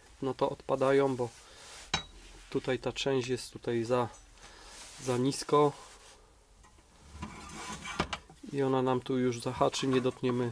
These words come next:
po prostu do końca. Chyba że skrócimy te, te prowadnice. No to wtedy by było. No ale takie piły właśnie ręczne odpadają.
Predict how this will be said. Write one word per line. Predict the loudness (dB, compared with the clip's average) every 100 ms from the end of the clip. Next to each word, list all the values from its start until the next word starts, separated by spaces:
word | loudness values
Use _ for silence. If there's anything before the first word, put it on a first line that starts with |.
| -6 -16 -20 -20 -10
po | -8
prostu | -6 -6 -4 -2
do | 0
końca. | 4 4 4 4 2 0 -10 -20 -20 -20 -20 -18 -6 -4 -4 -8 -6
Chyba | 4 4
że | 4
skrócimy | -2 -8 -4 0 2 4 2 2
te, | 0 -4 -8 -20 -20 -20 -20 -20 -20 -20 -20 -20 -6
te | -2 -2
prowadnice. | 2 4 4 4 2 0 -6 -8 -12 -20 -20 -20 -20 -20 -20 -20 -20 -20 -14 -12 -8 -10
No |
to | -4 -2
wtedy | 0 0
by | -2 -2
było. | 2 2 0 -4 -16 -18 -14 -12 -10 -10 -12 -20 -20 -20 -12
No | -2 2
ale | 2
takie | 2 -2 -2
piły | -2 2 4 4
właśnie | 2 0 -2 -2 -2 -8 -18 -16 -18 -18 -20 -20 -20 -20 -20 -6
ręczne | 2 2 2 0 -2
odpadają. | 0 2 4 4 4 2